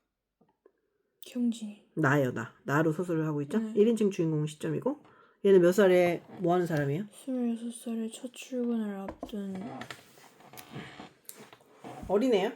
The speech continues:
Speaker 2: 그죠?
Speaker 1: 네.
Speaker 2: 대학생이고, 공무과 출신이고.
Speaker 1: 네.
Speaker 2: 어떤 회사에 들어가서 무슨 일을 겪었나요?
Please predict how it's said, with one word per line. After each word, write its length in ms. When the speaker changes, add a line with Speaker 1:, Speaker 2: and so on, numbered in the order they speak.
Speaker 2:
그죠? 220
Speaker 1:
네. 100
Speaker 2:
대학생이고, 840
공무과 380
출신이고. 580
Speaker 1:
네. 260
Speaker 2:
어떤 280
회사에 280
들어가서 280
무슨 220
일을 120
겪었나요? 520